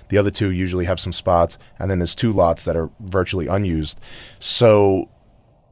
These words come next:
it, it, it, it is overstated, but on a Saturday night at eleven o'clock, you're probably not gonna, not gonna have a, a good time of finding parking, and I don't know if that's the people who are complaining, though.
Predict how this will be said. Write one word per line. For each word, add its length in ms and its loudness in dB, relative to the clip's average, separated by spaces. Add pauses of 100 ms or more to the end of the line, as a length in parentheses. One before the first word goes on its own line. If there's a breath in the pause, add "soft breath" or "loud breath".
(120)
it, 160 2
it, 320 6
it, 260 6
it 100 4
is 180 4
overstated, 600 -2
but 160 4
on 120 6
a 40 0
Saturday 340 4
night 160 2
at 100 0
eleven 280 0
o'clock, 400 0
you're 80 -14
probably 260 -2
not 180 -4
gonna, 220 -10 (200)
not 180 -4
gonna 120 -6
have 100 -4
a, 80 -8 (100)
a 100 -8
good 160 -4
time 220 -6
of 60 -10
finding 300 -6
parking, 400 -4
and 160 -6 (440 loud breath)
I 80 -4
don't 100 2
know 140 4
if 80 -4
that's 240 0
the 80 -6
people 260 -4
who 60 -2
are 80 -2
complaining, 460 -6
though. 160 -10